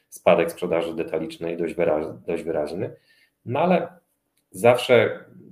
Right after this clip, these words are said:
raczej pracowników będzie więcej w takich ośrodkach, gdzie są, e, centra logistyczne dużych firm spożywczych,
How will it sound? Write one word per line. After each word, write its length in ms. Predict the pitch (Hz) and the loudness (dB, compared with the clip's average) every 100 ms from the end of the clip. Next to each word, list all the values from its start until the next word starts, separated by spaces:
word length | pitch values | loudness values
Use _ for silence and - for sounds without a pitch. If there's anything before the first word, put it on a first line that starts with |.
| - - | -20 -12
raczej 420 | - 117 117 95 87 | -2 0 0 -2 -6
pracowników 680 | - 98 92 90 98 - | -6 -8 -6 -8 -8 -6
będzie 240 | 92 87 87 | -4 -4 -4
więcej 400 | 95 92 80 80 | -6 -6 -6 -8
w 60 | |
takich 280 | - 90 80 | -8 -12 -12
ośrodkach, 520 | 85 - - - 80 | -12 -6 -6 -4 -8
gdzie 160 | 78 78 | -8 -12
są, 520 | - 78 78 78 78 - - | -8 -6 -4 -6 -10 -12 -14
e, 140 | - | -12
centra 380 | - 92 87 82 | -6 -4 -2 -2
logistyczne 880 | 80 82 - 87 - 85 80 80 - - - | -4 -8 -14 -16 -8 -6 -4 -4 -6 -12 -12
dużych 300 | 87 80 - | -10 -10 -10
firm 420 | 90 85 78 78 | -10 -8 -10 -14
spożywczych, 760 | - 87 92 92 165 185 _ | -12 -6 -6 -4 -4 -4 _